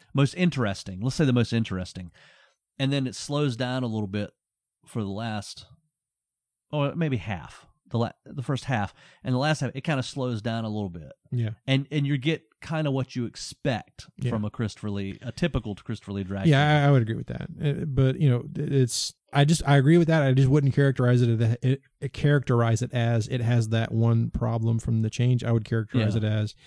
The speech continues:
Speaker 2: it has a few problems, but they all extend from the
Speaker 1: Okay.
Speaker 2: change,
Speaker 1: There you
Speaker 2: except
Speaker 1: go.
Speaker 2: for one, maybe, which
Speaker 1: Oh.
Speaker 2: we'll get to eventually. We'll get to that eventually.
Speaker 1: Okay.
Speaker 2: But,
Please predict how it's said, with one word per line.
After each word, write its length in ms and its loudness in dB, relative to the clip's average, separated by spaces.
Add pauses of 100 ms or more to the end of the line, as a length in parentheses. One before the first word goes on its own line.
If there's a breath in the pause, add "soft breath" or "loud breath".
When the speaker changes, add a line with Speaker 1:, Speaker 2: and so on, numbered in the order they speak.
(240 loud breath)
Speaker 2:
it 120 2
has 180 6
a 40 4
few 200 2
problems, 380 2
but 160 0
they 80 2
all 240 2
extend 500 -2
from 460 -4
the 260 -4 (160)
Speaker 1:
Okay. 300 2
Speaker 2:
change, 400 2
Speaker 1:
There 40 -6
you 20 -4
Speaker 2:
except 420 0
Speaker 1:
go. 140 0
Speaker 2:
for 120 4
one, 720 4
maybe, 380 -6
which 140 -4
Speaker 1:
Oh. 80 2
Speaker 2:
we'll 80 2
get 200 -2
to 140 -2
eventually. 420 -6
We'll 120 -2
get 100 0
to 80 -6
that 160 -4
eventually. 380 -6
Speaker 1:
Okay. 160 0
Speaker 2:
But, 200 -4